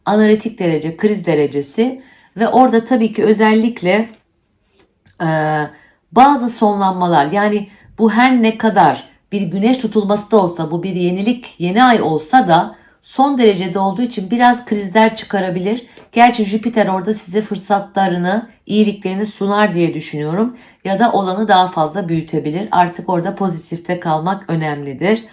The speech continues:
Para ve yetenekleriniz ve kazanç şekillerinizle alakalı bir yenilik. Belki bugüne kadar işte X, e, işinden,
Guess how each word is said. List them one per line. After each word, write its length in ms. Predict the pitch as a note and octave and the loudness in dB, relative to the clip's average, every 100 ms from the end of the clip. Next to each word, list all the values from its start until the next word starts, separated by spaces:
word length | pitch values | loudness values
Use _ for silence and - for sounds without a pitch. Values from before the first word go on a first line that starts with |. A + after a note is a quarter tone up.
| _ - _ _ _ | _ -20 _ _ _
Para 480 | - B3+ C4+ C#4+ - _ _ _ - | 4 6 6 4 0 _ _ _ -4
ve 140 | E3+ | 2
yetenekleriniz 920 | G#3+ F#3+ G3 F#3 F3+ F3 E3+ G3 F3 | 2 2 -4 -4 -4 -2 -2 -2 -4
ve 300 | E3+ F#3 F#3+ _ _ | -2 -2 -4 _ _
kazanç 440 | - G3+ A#3 B3+ | -4 0 2 2
şekillerinizle 1040 | B3 G#3+ G#3 G3+ F#3+ F#3 G3+ E3+ E3+ F3 - | 0 -4 -4 -6 -6 -6 -6 -6 -6 -6 -4
alakalı 560 | F3 F#3 C#3+ - F3+ F3 | -2 -2 -4 -4 -6 -4
bir 60 | |
yenilik. 460 | F3+ D3 B2+ A2+ - _ _ _ - | -2 -2 -4 -10 -18 _ _ _ -6
Belki 600 | F#3 B3 B3 A3+ G3+ F#3+ _ _ _ - | 2 4 2 -2 -6 -6 _ _ _ -8
bugüne 360 | A#3 A3+ G#3 G3+ | -4 -2 -2 -2
kadar 440 | F#3+ E3+ F3 F#3 - _ _ _ _ | -4 0 0 -2 -12 _ _ _ _
işte 240 | - - - | -12 -10 -2
X, 360 | C4 - - | -2 -2 -10
e, 540 | - E3+ E3 D#3 D3+ - | -2 -2 0 -2 -4 -4
işinden, 640 | D3+ - E3+ D3+ D3 D#3+ | -8 -6 -6 -4 -6 -6